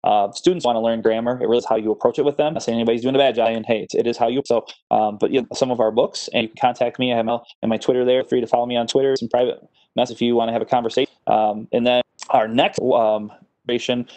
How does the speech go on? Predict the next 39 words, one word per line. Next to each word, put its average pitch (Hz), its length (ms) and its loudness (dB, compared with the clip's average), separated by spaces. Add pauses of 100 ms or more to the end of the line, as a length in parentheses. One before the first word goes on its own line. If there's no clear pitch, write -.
or 113 120 2
not, 110 140 0
the 113 80 2
next 127 200 0
webinar 127 460 2
that 113 100 -2
we 113 80 -2
have 110 180 2 (220)
with 120 320 2
Doctor 113 260 2
Jordan, 113 140 0
he's 127 120 -2
gonna 143 120 0
be 123 80 -2
talking 117 360 0
about 110 220 2 (120)
using 120 280 2
breakout 131 340 2
rooms, 113 200 -2
will 113 100 4
spaces. - 640 -4 (720)
Um, 110 320 0
so, 117 180 2
uh, - 160 -4
we're 123 180 -2
looking 123 200 0
forward 123 220 2
to 117 80 -8
that 123 120 4
on 117 60 -2
the 110 60 -4
twentieth. 123 580 -2
And 123 140 0
another 127 300 2
one 139 200 0
more 143 120 0
thing, 139 240 -2
just - 140 -4
wanna, 135 240 2